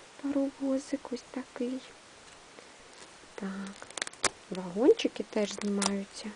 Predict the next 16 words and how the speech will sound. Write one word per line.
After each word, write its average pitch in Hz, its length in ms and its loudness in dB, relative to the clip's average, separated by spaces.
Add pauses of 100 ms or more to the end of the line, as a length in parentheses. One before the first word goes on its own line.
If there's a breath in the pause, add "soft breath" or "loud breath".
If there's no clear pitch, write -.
(160)
їх 240 180 -6
можна 185 420 -4
рахувати. 208 1000 0 (1040 loud breath)
У 220 40 -4
вагончиках 226 580 2 (100)
є 202 140 2 (160)
кишеньки, 190 840 2
бачите, 269 520 -2 (220)
які - 220 -14 (160)
кишеньки. 226 680 -2 (680 loud breath)
І 196 80 0
вони 202 340 4
з - 240 -4
цифрами 196 560 -2
треба 196 400 2 (800)
вивчити 190 540 -2